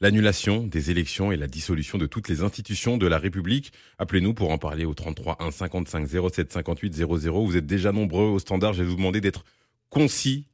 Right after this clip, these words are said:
et, s'il vous plaît, le, le, le plus, le plus bref possible dans vos, dans vos interventions. On va donner la parole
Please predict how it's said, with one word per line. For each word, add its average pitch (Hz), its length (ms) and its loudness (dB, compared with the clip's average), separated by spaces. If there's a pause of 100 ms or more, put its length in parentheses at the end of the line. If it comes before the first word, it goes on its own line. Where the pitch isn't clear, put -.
(120)
et, 90 280 4
s'il 98 180 -4
vous 98 100 4
plaît, 104 200 6
le, 98 180 4
le, 90 140 2 (340)
le 92 100 0
plus, 104 340 2
le 98 120 2
plus 101 140 -4
bref 101 280 2
possible 95 320 0
dans 87 80 4
vos, 80 220 4
dans 80 100 2
vos 82 180 2
interventions. 80 460 2
On 71 40 -4
va 78 80 2
donner 87 180 2
la 85 100 2
parole 92 380 2